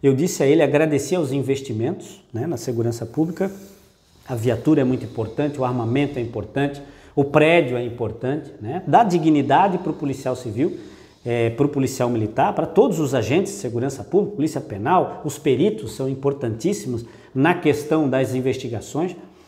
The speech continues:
mas nunca se esqueça, até o termo que eu usei, diz, "Governador, vamos deixar uma porta aberta,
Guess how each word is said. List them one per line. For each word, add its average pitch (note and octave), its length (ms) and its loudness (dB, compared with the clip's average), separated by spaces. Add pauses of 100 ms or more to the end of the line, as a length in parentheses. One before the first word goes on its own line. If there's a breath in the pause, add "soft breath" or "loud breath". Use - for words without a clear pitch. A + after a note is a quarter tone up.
(140 loud breath)
mas C#3+ 840 2
nunca F#3+ 400 2
se - 120 -2
esqueça, D#3 460 0
até D#3 140 -2
o E3 60 0
termo D#3+ 360 -2
que - 120 -2
eu D3+ 80 0
usei, C#3+ 240 0
diz, D#3+ 80 -8
"Governador, D3+ 500 2
vamos D#3+ 240 -2
deixar D3 380 0
uma D#3+ 160 -4
porta D#3+ 380 -2
aberta, C#3 480 0